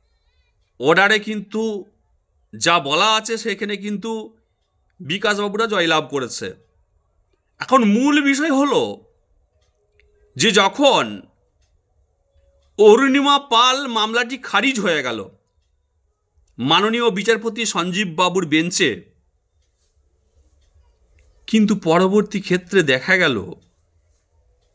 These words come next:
খারিজ হয়ে যাওয়ার পরে মনে হলো এই ওভারেজ মামলা, এই দশ নাম্বার এক্সপিরিয়েন্স মামলা, এগুলো আর ধপে টিকবে না।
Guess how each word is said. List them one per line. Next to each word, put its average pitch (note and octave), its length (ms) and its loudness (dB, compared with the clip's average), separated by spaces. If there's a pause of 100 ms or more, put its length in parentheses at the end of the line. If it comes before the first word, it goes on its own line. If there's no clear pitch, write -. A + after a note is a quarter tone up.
(520)
খারিজ A#3+ 440 2
হয়ে B3+ 260 2
যাওয়ার B3+ 180 2
পরে A3 300 0
মনে G#3 300 0
হলো A3+ 320 0 (920)
এই F3 160 2
ওভারেজ G3 560 2
মামলা, G3+ 440 0 (1080)
এই G3 260 2
দশ F3 320 0
নাম্বার G#3 460 0
এক্সপিরিয়েন্স G#3 680 -4
মামলা, G#3 440 0 (840)
এগুলো F#3 360 -4
আর D4+ 160 -2 (580)
ধপে D3 420 -4
টিকবে G#2+ 380 -8
না। F2+ 140 -16